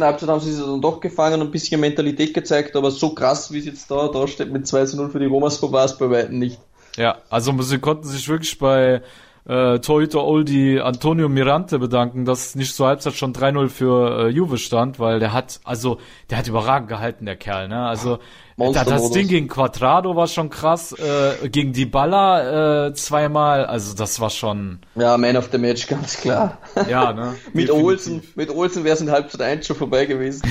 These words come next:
Speaker 1: <laughs> Ja, definitiv, definitiv. Also, ich muss über-, ich muss wirklich sagen, ich bin sehr überrascht, wie stark dieser Mirante noch ist für sein hohes Alter.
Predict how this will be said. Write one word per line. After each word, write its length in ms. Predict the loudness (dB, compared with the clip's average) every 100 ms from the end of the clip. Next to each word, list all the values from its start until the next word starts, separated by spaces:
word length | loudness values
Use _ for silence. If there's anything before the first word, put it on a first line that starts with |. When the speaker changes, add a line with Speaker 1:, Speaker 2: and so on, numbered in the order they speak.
| 0
Speaker 1:
<laughs> 160 | 0 4
Ja, 540 | 2 2 0 -2 -4 _ _ _ -10 -4 -4 -4 0
definitiv, 840 | 0 2 -2 -2 -2 0 0 0
definitiv. 800 | -2 -2 -2 -2 -2 0 0 0 -2
Also, 360 | 0 2 0 -8 _ _ _ _ _ _ _ -6
ich 200 | -4 2
muss 240 | 2 0
über-, 200 | -4 -8
ich 140 | -10 -6
muss 180 | -6
wirklich 200 | -4 -4
sagen, 160 | 0 0
ich 80 | 0
bin 100 | -2
sehr 140 | 0 2
überrascht, 440 | 2 2 0 -4
wie 80 | -6
stark 260 | -2 -2 -2
dieser 220 | -2 0
Mirante 420 | 2 2 0 0
noch 160 | -2 -2
ist 200 | -4 -6
für 100 | -4
sein 200 | -4 -2
hohes 260 | -2 -4
Alter. 480 | -4 -6 -2 -2 -2